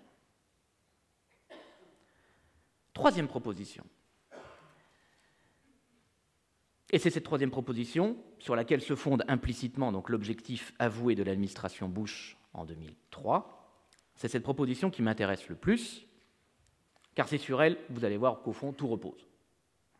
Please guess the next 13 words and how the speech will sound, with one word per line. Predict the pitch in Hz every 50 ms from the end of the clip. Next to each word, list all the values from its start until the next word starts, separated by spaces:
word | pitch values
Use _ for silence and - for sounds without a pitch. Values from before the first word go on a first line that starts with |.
| _ _ _ _ - _ _ _ - - - _ _ _ _ _ _ _ _ _ _
Troisième | - 202 190 175 180 165
proposition, | - 156 139 139 131 117 123 113 - - 131 135 - -
la | 113 110
troisième | - 143 135 139 127
proposition | - 127 120 - 110 113 110 - 117 104 - - - - -
avance | 139 127 123 127 120 -
la | 107
chose | - - 127 -
suivante. | - - 98 87 95 95 117 - - - - _ -
Il | 151 135 127
est | 123 123
possible | 123 156 143 139 - - - 117 95 87 - -
d'installer | - 85 87 123 135 135 - - - 131 123 113 110 104 -